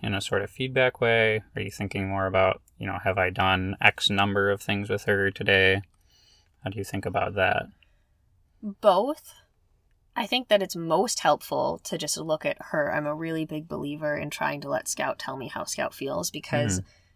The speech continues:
Speaker 2: It's easy, especially for me, to get these sort of arbitrary ideas in my head of, like, "I did this, so this should happen." And we all know that that is just not exactly how the world works.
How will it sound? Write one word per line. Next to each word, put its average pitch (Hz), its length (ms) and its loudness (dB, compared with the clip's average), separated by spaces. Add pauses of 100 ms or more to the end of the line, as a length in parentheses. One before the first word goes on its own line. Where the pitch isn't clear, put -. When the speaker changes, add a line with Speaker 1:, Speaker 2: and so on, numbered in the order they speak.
(100)
Speaker 2:
It's 170 220 -4
easy, 180 640 -4
especially 180 480 4
for 202 180 0
me, 175 280 -2
to - 140 -4
get 180 200 4
these 165 140 0
sort 165 160 0
of 160 80 0
arbitrary 165 600 4
ideas 165 400 2
in 180 80 0
my 180 100 -2
head 190 320 2
of, 165 160 0
like, 156 340 2
"I 285 240 10
did 277 340 6
this, 262 180 6
so 214 380 4
this 247 200 4
should 254 380 2
happen." 143 500 4
And 170 180 -2
we 175 100 0
all 190 180 8
know 185 120 2
that - 140 -6
that 160 160 4
is 165 100 -6
just 175 140 -8
not 160 180 0
exactly 170 400 -4
how 156 240 2
the 165 100 -4
world 170 300 -4
works. 165 420 -6